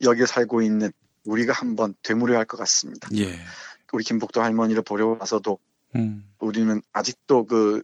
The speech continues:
Speaker 1: 일본의 진정한 사과 한마디 얻어내지 못하고 있지 않습니까?
Speaker 2: 예.
Speaker 1: 아, 그런 지경에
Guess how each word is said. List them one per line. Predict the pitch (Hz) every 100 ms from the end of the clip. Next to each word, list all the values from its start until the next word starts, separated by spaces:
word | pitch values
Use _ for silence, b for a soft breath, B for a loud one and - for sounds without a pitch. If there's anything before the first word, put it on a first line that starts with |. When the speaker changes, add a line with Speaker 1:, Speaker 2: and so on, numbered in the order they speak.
| -
Speaker 1:
일본의 | 127 117 123 113 110 107 104 98 _ _ _ -
진정한 | 117 113 110 104
사과 | - 117
한마디 | 101 110 104 104 95
얻어내지 | - 98 104 101
못하고 | 95 - 117
있지 | 113 113
않습니까? | 95 - 107 - 117
Speaker 2:
예. | 104 87 78 B B B
Speaker 1:
아, | - 92 95 -
그런 | 110 107
지경에 | - 104 110 104 101